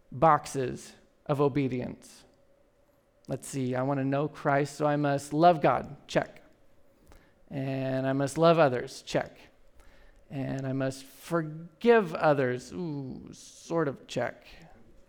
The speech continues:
And I must serve others, ooh, double check to make up for the forgiveness part. I'm good, right?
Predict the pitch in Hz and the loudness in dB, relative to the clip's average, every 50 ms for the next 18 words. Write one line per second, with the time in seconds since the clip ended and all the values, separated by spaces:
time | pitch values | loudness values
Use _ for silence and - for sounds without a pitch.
0 | - - - - _ _ _ _ _ _ _ _ _ - - 139 135 135 139 135 | -20 -20 -20 -20 _ _ _ _ _ _ _ _ _ -8 -4 -2 -2 0 0 0
1 | 143 151 151 156 151 - - - - - 277 285 254 214 165 160 156 131 123 123 | 0 0 0 0 -2 -4 -10 -10 -4 2 4 6 6 6 8 6 6 6 4 0
2 | - 220 160 143 143 - 196 190 175 160 - - 156 120 117 - - - 156 147 | 2 2 2 2 4 6 6 6 6 4 2 2 2 2 2 0 -4 -6 -4 -4
3 | 143 131 151 143 143 - 147 147 139 - - 143 131 143 139 131 131 - - - | -2 0 0 0 0 -2 -4 -6 -4 -4 -6 -4 -2 -2 -2 -2 -4 -8 -6 -2
4 | 147 131 139 175 233 240 196 196 151 127 131 143 160 202 226 | 2 4 4 6 6 6 8 8 8 8 8 6 6 6 4